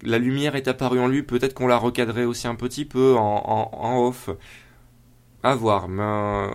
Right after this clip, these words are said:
on va voir en deux mille seize comment ça se passe. Il faut que Sainz, en tout cas, si jamais Verstappen n'évolue pas, il faut que Sainz en profite vraiment pour, euh, ben, hausser le rytme et, euh, et le doubler tout simplement.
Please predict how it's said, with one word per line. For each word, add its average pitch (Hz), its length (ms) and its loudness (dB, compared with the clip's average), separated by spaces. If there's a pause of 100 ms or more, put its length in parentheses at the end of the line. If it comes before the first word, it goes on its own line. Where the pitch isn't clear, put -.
(380)
on 127 80 -4
va 139 120 4
voir 151 160 2
en 151 80 0
deux 143 80 -2
mille 139 140 -4
seize 139 160 -6
comment 127 180 -4
ça 120 120 -4
se - 80 -12
passe. 139 320 -2 (360)
Il - 100 -2
faut 165 140 2
que 139 140 2
Sainz, 143 360 -2
en 127 60 -2
tout 123 120 -6
cas, 139 260 0 (400)
si - 140 -10
jamais 127 240 4
Verstappen 127 460 0
n'évolue 120 380 -2
pas, 135 120 0
il 131 60 -2
faut 123 120 -4
que 110 100 -2
Sainz 127 320 -4
en 120 80 -4
profite 110 420 -10
vraiment 123 460 0 (320)
pour, 113 260 -2
euh, 104 460 6
ben, 95 440 -2
hausser 113 260 -4
le 110 60 -4
rytme 120 340 -6
et, 98 200 -2
euh, 90 140 -6 (320)
et 101 180 2
le 113 180 4
doubler 113 360 0
tout - 80 -18
simplement. 107 560 -2